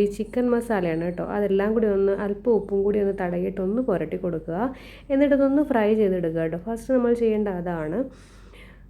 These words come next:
അതൊന്ന് ഫ്രൈ ആകുമ്പോഴത്തേക്ക്, അതായത് അതിൻ്റെ പോ-, ആ കോട്ടിംഗ് ഒക്കെ ഒന്ന് കട്ടിയാവുമ്പോൾ നമുക്കതൊന്ന് പൊടിഞ്ഞു പോകത്തില്ല പെട്ടെന്ന്. അതിന് വേണ്ടിയിട്ടാണ് അങ്ങനെ ഒന്ന് ഫ്രൈ ചെയ്തെടുക്കുന്നത് കേട്ടോ. ഇനി നമ്മൾ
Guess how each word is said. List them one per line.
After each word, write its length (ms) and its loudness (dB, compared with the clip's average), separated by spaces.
അതൊന്ന് 520 4
ഫ്രൈ 320 0
ആകുമ്പോഴത്തേക്ക്, 680 0
അതായത് 340 -2
അതിൻ്റെ 260 -2
പോ-, 120 2
ആ 100 -2
കോട്ടിംഗ് 420 2
ഒക്കെ 180 -2
ഒന്ന് 240 2
കട്ടിയാവുമ്പോൾ 720 0
നമുക്കതൊന്ന് 600 0
പൊടിഞ്ഞു 280 6
പോകത്തില്ല 400 0
പെട്ടെന്ന്. 420 -6
അതിന് 140 0
വേണ്ടിയിട്ടാണ് 340 -2
അങ്ങനെ 240 2
ഒന്ന് 180 2
ഫ്രൈ 200 0
ചെയ്തെടുക്കുന്നത് 580 0
കേട്ടോ. 200 -6
ഇനി 200 4
നമ്മൾ 260 6